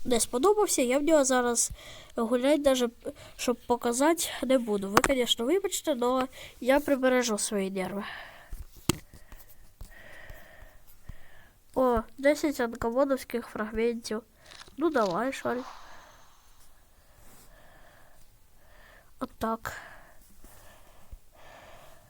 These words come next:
Я щас підкоплю монетки і відкрию один Dynasty Crate. Ну що ж, я повернувся, накопив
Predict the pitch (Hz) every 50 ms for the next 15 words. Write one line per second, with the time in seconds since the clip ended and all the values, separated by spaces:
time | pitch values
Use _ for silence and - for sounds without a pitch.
0 | - - - - - - - - - - - - - - - - - - - -
1 | - - - - - - - - - 254 247 277 294 294 285 - 277 254 - -
2 | - - 254 - - - - - - - - - - - - 285 277 269 - 262
3 | 240 233 240 240 233 220 - 220 233 247 311 381 440 427 - - - 330 320 302
4 | - - 247 240 240 - - - 285 320 330 311 311 294 269 254 240 233 226 -
5 | - 226 233 277 320 311 - 247 233 220 240 262 254 - - - - - - -
6 | - - - - - - - - 202 196 190 185 185 185 - - - - - _
7 | _ - - - - - - - - - - - - - - - _ _ - -
8 | - - - - - - - - - - - - - - - - - - - -
9 | - - 392 370 381 370 339 302 - - - 285 247 233 226 - - - - 277
10 | 277 277 269 - - - 226 226 220 220 208 - - 330 370 381 359 - - 370
11 | 370 359 359 359 359 - - - - - - - - - 262 269 285 285 285 -
12 | 285 277 - - 254 233 226 220 220 - - -